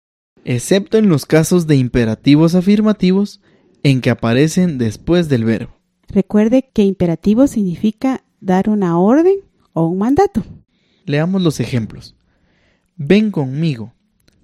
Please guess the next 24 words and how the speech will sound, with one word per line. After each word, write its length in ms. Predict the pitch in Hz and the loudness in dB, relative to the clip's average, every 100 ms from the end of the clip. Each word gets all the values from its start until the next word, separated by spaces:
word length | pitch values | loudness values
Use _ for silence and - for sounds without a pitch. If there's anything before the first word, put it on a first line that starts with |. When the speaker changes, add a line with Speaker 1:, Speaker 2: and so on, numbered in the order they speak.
| _ | _
Speaker 1:
Salga 560 | - - 190 202 196 | -8 -2 0 0 -2
usted. 500 | 156 123 - 120 107 101 _ _ _ _ _ _ _ _ _ | -2 -6 -4 -4 -4 -8 _ _ _ _ _ _ _ _ _
Speaker 2:
Y 100 | - | -4
nos 160 | 180 175 | -4 -2
fijamos 580 | 175 202 208 262 285 | -4 -2 2 4 4
que 140 | - 185 | 0 -2
en 100 | 175 | 0
este 220 | - 233 | 0 -4
caso 420 | - 262 285 359 | 0 0 2 2
los 140 | 262 220 | 0 0
pronombres 520 | 185 180 208 254 - | -2 -2 0 -2 -2
aparecen 560 | 214 175 175 202 247 | -4 0 -2 0 -2
después 520 | 196 170 151 - 226 220 | 0 -2 -2 2 4 4
del 160 | 202 | 2
verbo. 340 | 185 156 - - _ _ _ _ _ _ _ | 2 0 -4 -20 _ _ _ _ _ _ _
Bien, 260 | 180 180 | 0 2
nos 120 | 254 277 | 2 2
vamos 280 | 214 226 | 2 0
al 140 | 233 196 | 0 -2
ejercicio 540 | 196 170 160 185 226 | -2 -4 -6 -4 -4
tres. 440 | - 320 427 - - _ | -2 0 -2 -6 -20 _
Leamos 460 | 214 226 254 277 | -2 0 2 0
las 180 | 269 247 | 0 -2
instrucciones. 880 | 208 - 180 - 196 170 165 156 | -6 -6 -12 -6 -4 -2 -4 -12